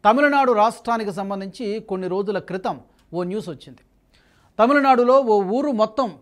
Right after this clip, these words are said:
మాదేనంటోంది ఆ రాష్ట్ర వక్ఫ్ బోర్డు. ఆ గ్రామంలో ఎక్కువ మంది హిందువులే. పదిహేను వందల సంవత్సరాల పురాతన ఆలయం కూడా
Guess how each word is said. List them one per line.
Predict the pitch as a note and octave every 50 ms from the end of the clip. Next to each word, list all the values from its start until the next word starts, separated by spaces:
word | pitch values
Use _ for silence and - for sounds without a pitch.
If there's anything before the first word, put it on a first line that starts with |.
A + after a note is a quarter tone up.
| _
మాదేనంటోంది | D3+ D3 E3+ G#3 A3 A#3 A#3 A#3 A3 G#3 F3 G#3+ G3+ G3 A#3 B3+ G#3 G3 A#3 - -
ఆ | E3+ F3 F3
రాష్ట్ర | D#3+ D#3+ F3 G3 G#3 G#3 - - - G#3 F3+ D3 B2 - D3
వక్ఫ్ | D#3 F3+ F#3 F#3 - - D#3+
బోర్డు. | D3+ D#3+ D3+ C3 - - _ _ _ _ _ _ _ -
ఆ | C#3 D#3
గ్రామంలో | D#3+ F3 F3+ F#3+ G3 G3 G3 A#3 C4 C#4+
ఎక్కువ | B3+ F#3 E3+ D#3+ E3 - A3+ G#3+
మంది | G3 F#3+ F#3 G#3 A3 A3+
హిందువులే. | D3 F3 F3 F3+ F#3 F3 D#3 D3 - _ _ _ _ _ _ _ -
పదిహేను | G#3 A3 C4+ C#4+ C#4+ D4 D4 C#4+ C#4
వందల | C4 C4 B3+ B3+ B3 A#3+
సంవత్సరాల | B3 - A3+ A#3 C4 - - - B3+ C4 B3 A#3+
పురాతన | A3+ E3+ - G3 G#3+ A#3 A#3+ A#3+ B3+ A#3
ఆలయం | G3+ F3 F#3 G#3 A3+ A3+ A3+ G3+
కూడా | G3 G3 G3 F#3 F#3 F3 G3 G#3+